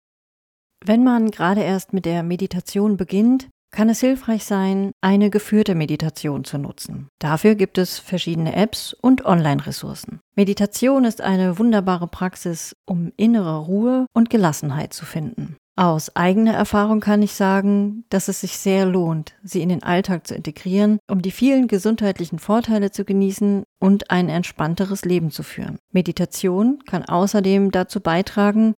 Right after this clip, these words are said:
das Verständnis für sich selbst und für andere zu vertiefen und das Mitgefühl zu fördern. Durch die regelmäßige Praxis können wir uns selbst besser kennenlernen und unsere Gedanken und Emotionen besser verstehen,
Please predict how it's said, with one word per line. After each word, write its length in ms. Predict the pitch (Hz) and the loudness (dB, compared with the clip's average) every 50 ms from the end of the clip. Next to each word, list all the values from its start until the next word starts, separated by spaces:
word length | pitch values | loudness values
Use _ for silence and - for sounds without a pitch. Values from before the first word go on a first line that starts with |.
| _ - | _ -8
das 140 | 175 - - | -8 -8 -4
Verständnis 580 | - 160 - - 180 190 196 - 180 185 - | -6 -6 -2 0 2 2 2 2 0 -2 -4
für 140 | - - 175 | -2 -4 -4
sich 180 | 156 165 - - | -4 -4 -6 -4
selbst 600 | 147 143 151 175 220 233 - - - - - _ - - | -4 -2 0 0 0 -2 -4 -12 -14 -16 -20 _ -10 0
und 240 | 233 240 254 240 - | 2 4 4 2 2
für 160 | - 220 - | -2 -2 2
andere 360 | 208 226 220 202 175 151 151 | 4 4 4 4 2 -2 -4
zu 140 | - - 185 | -6 -10 -12
vertiefen 680 | - - 190 - - 226 226 226 - - 240 240 240 - _ - | -4 -4 -4 -2 0 0 0 0 2 4 4 4 4 2 _ 2
und 260 | 214 220 220 214 - | 4 4 4 6 4
das 180 | 208 202 - | 2 2 4
Mitgefühl 540 | - 247 240 - - 160 - - 151 151 147 | 4 2 2 2 -2 -8 -6 -4 -4 -4 -4
zu 140 | - - 151 | -6 -10 -16
fördern. 340 | - - 147 127 - - - _ _ _ _ _ _ - - | -8 -6 -6 -6 -6 -8 -10 _ _ _ _ _ _ -2 0
Durch 240 | 170 165 160 - - | 0 0 0 -2 -4
die 100 | - 165 | -6 -4
regelmäßige 600 | 170 190 202 233 214 202 185 185 - 185 - - | -2 2 4 4 6 6 4 4 2 -2 -4 -4
Praxis 720 | - - 160 151 - - - 226 254 262 - - - - _ _ | -6 -4 -4 -4 -4 -2 0 0 0 0 -2 -10 -16 -20 _ _
können 220 | _ - 214 214 208 | _ 2 4 4 4
wir 160 | 202 208 - | 4 2 2
uns 320 | 202 202 196 - - - _ | 2 0 0 -2 -8 -14 _
selbst 480 | - - - 175 175 185 185 - - - | -12 -2 0 0 0 0 -2 -4 -6 -2
besser 280 | 165 160 - - 202 | -2 -2 -2 -2 -6
kennenlernen 760 | - - - 170 160 165 165 160 160 165 165 175 190 208 214 - _ - | -6 -4 -2 0 0 0 0 0 0 0 2 2 2 2 2 0 _ -2
und 160 | 220 190 - | -2 0 0
unsere 300 | - 196 185 170 170 175 | 2 0 0 0 0 -4
Gedanken 680 | 156 175 180 170 175 185 202 - - 226 226 233 233 214 | -2 -2 0 0 0 0 -2 -2 0 2 2 4 2 2
und 200 | - 175 165 - | 0 -2 -4 -4
Emotionen 680 | - 160 170 165 - - 190 185 190 202 202 202 202 | -2 -4 -4 -4 -4 -2 0 2 2 4 4 2 2
besser 260 | 190 170 156 - 180 165 | 2 0 -2 -2 -4 -4
verstehen, 600 | - 190 175 - - 196 180 170 160 156 151 | -4 -6 -8 -4 -2 0 0 2 0 -2 -4